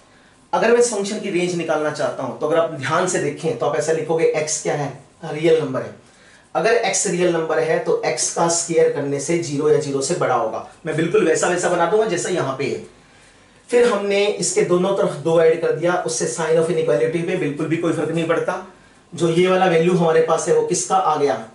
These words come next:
एफ़ एक्स का आ गया। ये जो एफ़ एक्स हमारे पास है, वो किसके बराबर है? वाई के। तो इसका मतलब वाई दो या दो से बड़ा है, तो इसका मतलब वाई की वैल्यू कभी भी दो या दो से छो-, दो से छोटी नहीं हो सकती है।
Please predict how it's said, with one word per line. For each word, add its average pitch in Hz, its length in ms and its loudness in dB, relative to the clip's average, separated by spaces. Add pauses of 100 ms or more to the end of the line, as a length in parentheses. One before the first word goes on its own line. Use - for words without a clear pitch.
एफ़ 143 180 -4
एक्स - 220 -2
का 156 80 0
आ 120 140 -2
गया। 117 200 -8 (320)
ये 170 80 0
जो 165 160 2
एफ़ 160 220 0
एक्स - 180 2
हमारे 170 240 2
पास 165 280 0
है, 147 60 2
वो 160 140 -2
किसके - 220 -4
बराबर 147 340 2
है? 120 280 -8
वाई 143 240 0
के। 131 180 -6
तो - 360 -14
इसका - 140 -4
मतलब 160 160 2
वाई 175 460 2
दो 160 180 4
या 160 120 6
दो 147 140 0
से 156 140 -2
बड़ा 160 220 2
है, - 300 -8 (340)
तो 170 60 -4
इसका 190 160 -2
मतलब 185 200 2
वाई 160 240 4
की 208 140 -4
वैल्यू 175 260 2
कभी 175 280 0
भी 175 220 -2
दो 156 260 0
या 165 120 4
दो 156 140 0
से 160 140 0
छो-, - 260 -4
दो 160 200 0
से 160 140 0
छोटी 151 320 -2
नहीं 170 180 2
हो 180 80 2
सकती 165 320 -4
है। 160 160 -8